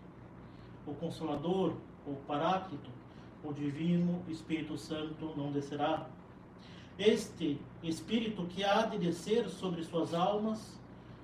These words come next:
ele vai os iluminar, vai consolá-los, fortificá-los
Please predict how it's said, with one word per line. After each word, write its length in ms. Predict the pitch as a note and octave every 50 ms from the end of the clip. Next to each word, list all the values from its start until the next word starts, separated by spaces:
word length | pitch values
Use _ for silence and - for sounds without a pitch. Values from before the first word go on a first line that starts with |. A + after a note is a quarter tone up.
| - - - - - - - - - - -
ele 240 | E3 D#3+ D#3+ D3+
vai 420 | C3+ D#3 E3+ F3 F3+ F3+ E3+ D#3 C3+ - - - - - - - - - - - - - - - - - - -
os 480 | - F3 F3+ F#3 F3 E3+ - - - - - -
iluminar, 800 | D#3+ D3+ D3+ D3 D3 C#3+ C#3+ D3+ E3 F3+ F#3 F#3 F#3 F3+ F3+ - - - - - - - - - - - - -
vai 360 | C#3+ E3 E3+ F3+ F3 E3 D3 C#3+ - -
consolá-los, 840 | D#3 D3 C3 - D#3+ D3 D3 D#3+ E3 E3+ E3+ F3 F3 D#3+ D#3 - -
fortificá-los 1200 | - D#3+ D#3+ D#3+ D#3+ - - - C#3+ - - D#3+ D#3 D#3 D#3+ D#3+ E3 D#3+ D#3+ D#3+ D#4+ - - -